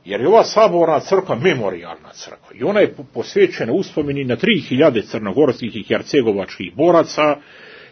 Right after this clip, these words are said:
koji su poginuli u oslobodilačkom veljem ratu od hiljadu osamsto sedamdeset pete do hiljadu osamsto sedamdeset osme, koji je Crnoj Gori donio značajno teritorijalno proširenje i međunarodno priznanje.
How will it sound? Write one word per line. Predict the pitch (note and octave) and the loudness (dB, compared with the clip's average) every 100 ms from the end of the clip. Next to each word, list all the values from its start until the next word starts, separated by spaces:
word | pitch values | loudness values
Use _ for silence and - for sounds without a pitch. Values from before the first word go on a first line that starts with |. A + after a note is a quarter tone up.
| _ | _
koji | D#3 D#3 | 4 4
su | C3 | 2
poginuli | A2+ G#2 D3+ D3 B2+ | -2 0 0 2 4
u | A2+ | 2
oslobodilačkom | F#2+ - F#2 G2+ D3 A#2+ - G#2 F#2+ | -2 -6 -4 0 2 2 0 -10 -2
veljem | B2+ B2+ A2+ F#2+ | 0 2 0 0
ratu | A#2+ B2+ A2 | 0 0 -4
od | - | -16
hiljadu | G#2+ A#2+ G#2 | -6 -4 -2
osamsto | B2+ - G2+ G2 | -6 -6 -12 -12
sedamdeset | - F#2+ F#2+ A2+ - F#2 - | -12 -14 -10 -10 -8 -14 -6
pete | B2 A2 | -6 -6
do | G2 | -10
hiljadu | A2 A2 A2 | -8 -8 -6
osamsto | A2 G2+ - - | -8 -12 -16 -16
sedamdeset | - G2 B2 - - - | -16 -16 -16 -18 -18 -10
osme, | D3+ D#3+ - D3+ C#3+ - - - _ _ | -6 -6 -6 -12 -12 -14 -20 -20 _ _
koji | C3 D3 | 4 4
je | - | 4
Crnoj | D#3 C#3 A2+ | 0 2 0
Gori | G2+ C#3 A#2+ | 4 4 4
donio | A#2+ C#3 B2+ | 2 0 0
značajno | G2 D#3+ E3 - A2 G2+ | 0 0 0 0 0 -2
teritorijalno | - C3+ A#2+ A#2 G#2 G2+ G2 F#2+ | -2 0 0 -2 -4 -4 -6 -10
proširenje | - G2+ F2+ - G2 A#2+ A#2 | -10 -12 -12 -8 -4 -2 -2
i | |
međunarodno | G#2+ G2+ G#2+ F#2+ G2+ A2 G2+ | -6 -6 -6 -6 -2 -2 -4
priznanje. | F#2+ G2+ F2+ F#2 - _ | -8 -8 -10 -14 -20 _